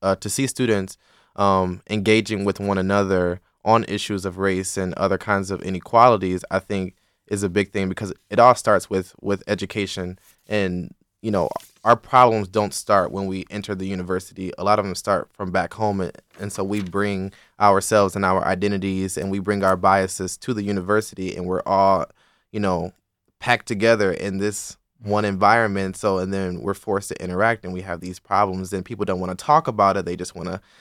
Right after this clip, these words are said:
sit back and, and let things,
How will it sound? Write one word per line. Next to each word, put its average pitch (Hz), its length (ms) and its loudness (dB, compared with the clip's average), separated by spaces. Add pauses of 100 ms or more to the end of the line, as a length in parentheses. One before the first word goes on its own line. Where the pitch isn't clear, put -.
(460)
sit 113 220 -2
back 101 240 2
and, 98 380 -6
and 98 220 -6
let 95 200 -2
things, 92 440 -10